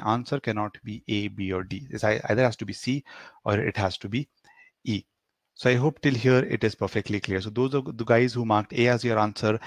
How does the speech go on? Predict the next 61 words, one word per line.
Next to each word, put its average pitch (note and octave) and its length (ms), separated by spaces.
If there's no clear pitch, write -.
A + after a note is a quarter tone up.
I B2+ 140
know E3+ 120
what C#3 180
mistake A2 340
that F#2+ 180
you G2+ 80
made. F#2+ 320
What A#2+ 160
you D3 100
thought - 340
was, C3 240
"Hey, C3 260
uh, G#2+ 340
they A#2 80
are A#2+ 80
failing B2+ 480
in C#3+ 120
both, C3 340
they A2 80
are A2 60
passing C3 420
in C3 120
both. A#2 260
Let A#2+ 160
me C3+ 80
subtract A2 540
them G#2+ 140
and G#2 100
get G2 180
the G2+ 120
answer F#2+ 260
as F#2 100
point G2 320
six." - 240
That A#2 160
is C#3 80
the C3+ 60
mistake A2+ 340
that G#2+ 180
twenty-three A2 420
percent G#2+ 280
of G2+ 160
you G2 100
made. F#2+ 360
Please D#3 240
keep C#3 220
in C3 120
mind, A#2 260
in A2+ 160
questions C#3 340
like B2 160
these, A2+ 180
you A#2 60
need C3+ 200
to C3 40
make G#2 240
cases G2+ 380
to G#2 100
solve F#2 240
the G#2 100
question. - 460